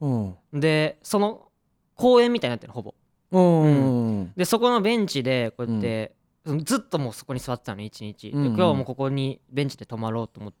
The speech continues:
Speaker 2: 寝てて。
Speaker 1: うん。
Speaker 2: で、なんか田舎の公園だから、本当に街灯とかもねえのよ。
Speaker 1: あー、真っ暗なんだな。
Speaker 2: 街灯とかもねえくて、
Speaker 1: うん。
Speaker 2: もう寒さでちょいちょい起きるぐらいなの、本当に。
Speaker 1: あー、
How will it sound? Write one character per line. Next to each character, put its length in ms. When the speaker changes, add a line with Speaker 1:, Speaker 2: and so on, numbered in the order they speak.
Speaker 2:
寝 160
て 100
て。 320
Speaker 1:
う 60
ん。 140
Speaker 2:
で、 340
な 80
ん 20
か 80
田 240
舎 120
の 120
公 220
園 100
だ 100
か 100
ら、 220
本 200
当 80
に 120
街 280
灯 160
と 100
か 80
も 100
ね 120
え 100
の 60
よ。 60
Speaker 1:
あ 60
ー、 20
真 100
っ 120
暗 160
な 60
ん 80
だ 60
な。 60
Speaker 2:
街 180
灯 120
と 100
か 60
も 80
ね 160
え 60
く 120
て、 220
Speaker 1:
う 60
ん。 40
Speaker 2:
も 100
う 20
寒 320
さ 120
で 160
ち 120
ょ 60
い 40
ち 80
ょ 80
い 40
起 40
き 80
る 80
ぐ 80
ら 60
い 20
な 80
の、 60
本 160
当 120
に。 60
Speaker 1:
あ 40
ー、 20